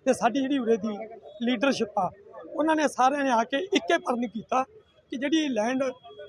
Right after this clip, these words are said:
ਪੂਲਿੰਗ ਪਾਲਿਸੀ ਆ, ਇਹਦਾ ਡਟ ਕੇ ਵਿਰੋਧ ਕਰਾਂਗੇ ਤੇ ਪੰਜਾਬ ਦੀ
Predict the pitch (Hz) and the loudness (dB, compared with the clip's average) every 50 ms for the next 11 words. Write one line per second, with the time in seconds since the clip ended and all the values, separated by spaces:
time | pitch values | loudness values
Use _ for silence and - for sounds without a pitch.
0 | - - 247 240 254 277 277 269 - _ - 311 214 202 233 233 - - 294 285 | -10 -4 -2 0 2 2 2 0 -2 _ 0 2 4 4 2 2 2 2 4 4
1 | 247 202 151 - _ _ _ _ _ _ _ - 247 254 320 285 196 - - - | 4 2 0 -4 _ _ _ _ _ _ _ 0 2 2 2 2 0 -2 -12 -14
2 | - - 277 247 190 190 233 277 262 - 294 277 294 294 285 294 285 294 - _ | -8 -4 -4 -2 2 2 2 2 4 4 4 4 6 6 4 4 2 2 -2 _
3 | _ _ _ _ - 285 285 294 - 269 247 240 233 233 226 240 247 247 214 285 | _ _ _ _ 0 2 2 2 0 -2 -2 0 4 6 6 6 6 4 2 0
4 | 285 277 320 | 0 0 0